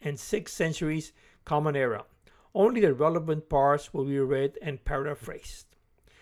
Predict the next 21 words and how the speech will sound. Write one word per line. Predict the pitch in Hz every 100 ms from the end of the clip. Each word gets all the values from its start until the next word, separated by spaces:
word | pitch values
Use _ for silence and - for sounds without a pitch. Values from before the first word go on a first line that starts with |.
| _
Shabbat | - - 131 170 190 190
thirty-one | - - 156 151 147 156 - -
A | 151 147 143 156 - _ _ _ 427 _ -
six. | - - 113 - - _ _ _ _ - _
One | - 175 269 233
Gentile | 175 185 175 170 156
came | - 175 170 147
and | 120
said, | - 123 127 _ -
"Convert | 160 151 196 208
me | 185 185 196 123 -
on | 156
condition | - 143 143 185 175 135
that | 139
you | 160
teach | - 175 151
me | 156
the | 131 120
entire | 117 113 143 160 170
Bible, | 160 156 143 160
Torah, | 151 139 139 156 127